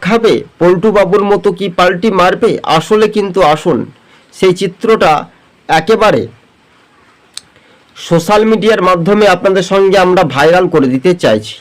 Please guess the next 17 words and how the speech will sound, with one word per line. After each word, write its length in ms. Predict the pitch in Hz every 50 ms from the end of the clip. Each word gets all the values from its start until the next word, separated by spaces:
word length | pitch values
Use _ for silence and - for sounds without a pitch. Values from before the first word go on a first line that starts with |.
| _ _
কিভাবে? 400 | - 202 208 190 214 214 220 262 254 - _ _ _ _ _ _ _ _ _ _ _ _ _ _ -
কংগ্রেসের 580 | 151 160 185 208 226 233 247 240 240 254 226 220
মুখ্যমন্ত্রীর 680 | 202 185 175 - - 214 196 208 208 185 - 202 190 180 -
সঙ্গে 280 | 196 185 180 180 180 180 160
দেখা 300 | 139 151 147 - 196 180
করতে 320 | 165 180 170 - - 180 175
চান 300 | - - 165 160 165 175 196 202 208 - _ _ _ _ _ _ _
বিজেপির 680 | 117 107 113 165 165 147 196 208 190 180 - 208 202 175 147
জোটসঙ্গী 680 | 127 165 175 170 - - - 196 190 196 190 170 165 185
দলের 340 | 165 170 165 160 165 170 160
মুখ্যমন্ত্রী, 800 | 156 156 156 156 - - 180 170 165 160 156 139 - 120 107 104 104 - - _ _ _ _ _ _ _ _ -
অর্থাৎ 500 | - 151 151 - _ 208 202 202 190 - - _ _ -
অন্ধ্রপ্রদেশের 1000 | 147 160 165 175 185 196 180 202 233 226 226 214 208 214 220 220 - 220 196 196
মুখ্যমন্ত্রী 640 | 196 185 - - 214 202 196 196 190 175 185 180 190
আমরা 200 | 175 175 175 170
বলতে 340 | 151 160 165 151 131 170 156
পারি, 400 | - - 156 143 139 151 160